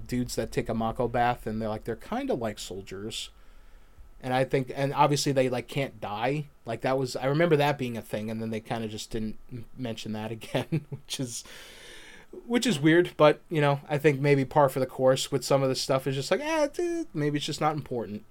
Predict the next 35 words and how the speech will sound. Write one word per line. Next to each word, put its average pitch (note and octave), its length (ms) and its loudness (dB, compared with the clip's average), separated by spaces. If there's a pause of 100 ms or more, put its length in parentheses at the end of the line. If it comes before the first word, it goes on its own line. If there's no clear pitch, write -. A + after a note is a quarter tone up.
(340)
<laughs> - 60 -16 (640)
You C#3 120 -2
know, B2 160 2
it's, B2+ 180 -6
it's C3 160 -8
a, C3 120 0 (360)
you D3 80 2
know, D3 80 6
we D3+ 80 6
were D3+ 80 4
talking D#3+ 320 6
in D3+ 80 2
the D3 220 0
di-, C#3+ 60 -4 (100)
Discord D3 480 4
earlier B2+ 400 6
about, B2 260 2
like, B2+ 200 -2
how F3+ 200 8
can D#3+ 240 2
Cloud D3 420 6
and, B2+ 300 0 (520)
uh, A#2 540 2 (640)
Zack A#2+ 420 2
swing C#3 360 2
the C3 80 2
Buster C3 280 2
Sword B2 360 2
when B2 180 0
it's, A2+ 180 -4
like, A#2+ 220 -2
this, A#2+ 260 -6 (220)
you C#3+ 100 -4
know, G2+ 220 -6 (120)
giant-ass B2 840 2